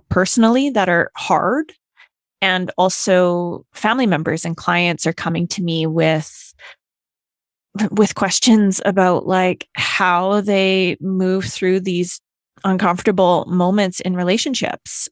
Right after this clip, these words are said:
Relationships on the whole are difficult sometimes. And when we layer on the tensions associated with the,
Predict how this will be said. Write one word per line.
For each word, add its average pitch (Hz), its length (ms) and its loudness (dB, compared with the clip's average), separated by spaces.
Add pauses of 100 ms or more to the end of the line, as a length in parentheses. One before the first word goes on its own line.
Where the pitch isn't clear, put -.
Relationships 190 1120 0 (540)
on 220 180 4
the 208 60 0
whole 214 600 4 (200)
are 190 440 2
difficult 208 480 -2
sometimes. 175 800 -6 (140)
And 180 540 2 (120)
when 185 220 2
we 185 140 2
layer 185 420 2
on 175 420 2
the 175 600 2 (540)
tensions 208 720 0
associated 180 800 0
with 175 240 -2 (100)
the, 170 480 0